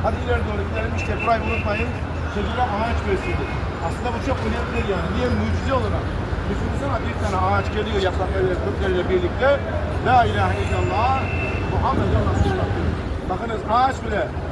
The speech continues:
Peygamber Efendimiz'i anlamış ama evinin yanı başında bulunan Ebu Cehil anlamamış.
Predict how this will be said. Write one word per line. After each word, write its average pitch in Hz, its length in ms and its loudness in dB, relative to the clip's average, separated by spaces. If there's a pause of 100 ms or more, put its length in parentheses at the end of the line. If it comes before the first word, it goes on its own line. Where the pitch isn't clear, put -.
(300)
Peygamber 220 380 2
Efendimiz'i 226 460 0
anlamış 220 420 0
ama 240 340 6 (580)
evinin 269 380 4
yanı 254 260 2
başında 240 460 0
bulunan 247 280 2
Ebu 233 280 4
Cehil 233 320 2
anlamamış. 208 480 -2